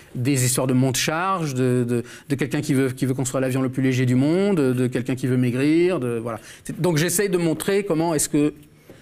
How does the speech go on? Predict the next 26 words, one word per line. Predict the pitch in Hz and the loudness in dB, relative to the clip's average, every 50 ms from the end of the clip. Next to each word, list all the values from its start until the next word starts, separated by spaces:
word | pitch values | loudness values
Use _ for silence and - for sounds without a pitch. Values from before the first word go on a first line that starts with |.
| - - _ - | -20 -20 _ -4
la | 143 143 143 147 151 | 0 2 2 2 0
gravité, | 127 131 165 160 139 151 147 131 - 208 208 208 202 - - - - - - - - - - | 0 -2 -2 -2 -2 -4 -6 -2 0 0 0 0 -2 -4 -12 -20 -20 -20 -18 -18 -18 -8 -4
et | - 190 | -2 0
je | 160 170 196 | 0 2 2
l'utilise | 185 190 165 175 196 185 196 180 165 | 0 0 0 0 2 2 2 2 2
aussi, | 170 165 - - 233 240 220 | 0 0 0 2 2 2 2
alors | 160 135 - | 0 -2 -4
peut-être | - 151 - 151 143 - - - - - - - _ _ - - | -6 -4 -4 -4 -4 -4 -12 -20 -20 -20 -20 -20 _ _ -20 -14
de | - 143 131 | -6 -6 -6
façon | 123 - 127 - - 139 | -4 -4 -6 -4 -4 -4
un | 131 | -4
peu | 123 139 131 | -2 -4 -4
facile, | 131 147 135 - - 202 | -4 -4 -4 -2 0 0
je | 175 147 | 0 2
l'utilise | 135 127 131 127 - 139 135 | 0 0 0 0 -2 -2 0
aussi | - - | -2 -2
pour | 123 143 131 | -2 -2 -2
dire, | 143 147 | -2 -2
bon | 131 131 120 | -2 -2 -2
voilà, | 117 139 143 123 - - - - - - - - - 175 | -2 -2 -4 -4 -6 -8 -14 -18 -20 -20 -20 -20 -16 -8
cette | - - - - - 135 127 | -6 -4 -2 -2 -2 -2 -2
gravité, | 120 143 143 123 135 131 131 - 180 190 185 | -2 -2 0 0 -2 -2 0 0 0 0 0
c'est | - 120 120 - | -2 -6 -4 0
une | 127 123 123 120 120 117 113 | 2 2 4 4 4 2 2
force | - - 139 - - | 0 -2 -2 0 0
historique, | 143 - - 180 160 170 175 - - - | 0 0 2 2 0 0 -2 -4 -6 -12